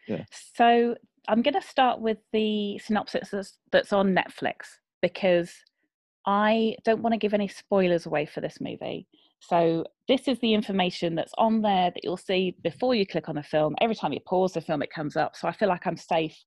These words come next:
Speaker 2: talking up to that point. Does that sound fair?
Speaker 1: Yeah, yeah, 'cause I, I, I'm with you. There's a lot about this movie that you don't, you don't wanna know going in.
Speaker 2: Yeah.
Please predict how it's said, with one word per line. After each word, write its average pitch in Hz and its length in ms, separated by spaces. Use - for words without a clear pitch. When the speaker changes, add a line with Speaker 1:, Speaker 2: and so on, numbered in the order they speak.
Speaker 2:
talking 190 400
up - 220
to 180 120
that - 240
point. 135 360
Does - 120
that - 140
sound 196 240
fair? 147 260
Speaker 1:
Yeah, 113 280
yeah, 90 220
'cause 107 180
I, 110 120
I, 110 260
I'm 110 120
with 104 160
you. 92 120
There's 92 220
a 104 40
lot 107 240
about 95 260
this 95 180
movie 95 200
that 90 120
you 95 200
don't, 98 300
you 98 140
don't 95 300
wanna 90 200
know 92 180
going 85 340
in. - 160
Speaker 2:
Yeah. 165 240